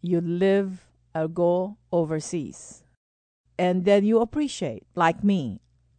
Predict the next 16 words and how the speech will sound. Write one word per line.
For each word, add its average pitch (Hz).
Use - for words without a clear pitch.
I 190
was 196
not 160
born 165
here, 139
and 170
I 170
appreciate -
the 165
opportunities 180
and 151
the 151
blessings 143
and 143
the 139
liberty 147